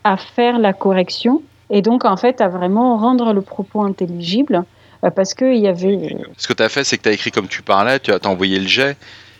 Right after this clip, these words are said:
Speaker 2: et puis derrière, t'as le travail de correction, et d-, l'éditeur, il est, entre guillemets, il est aussi là pour ça.
Speaker 1: Oui.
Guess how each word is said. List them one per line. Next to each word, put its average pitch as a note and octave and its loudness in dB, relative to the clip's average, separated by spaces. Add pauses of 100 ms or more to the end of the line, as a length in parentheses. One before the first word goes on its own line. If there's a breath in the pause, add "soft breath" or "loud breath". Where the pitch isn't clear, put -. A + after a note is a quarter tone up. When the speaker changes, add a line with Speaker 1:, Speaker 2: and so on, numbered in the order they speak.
(140 loud breath)
Speaker 2:
et G2 -14
puis - -18
derrière, G#2+ 2
t'as A2 -2
le F#2+ -4
travail G2 0
de G2 0
correction, G2+ 0
et F#2+ 0
d-, G2 -4
l'éditeur, G#2 -2
il F#2 -4
est, F#2 -2
entre F2+ -8
guillemets, G2+ 0
il F2+ -2
est - -4
aussi F2 -4
là F#2+ 2
pour - -6
ça. C#4 0
Speaker 1:
Oui. C4+ 0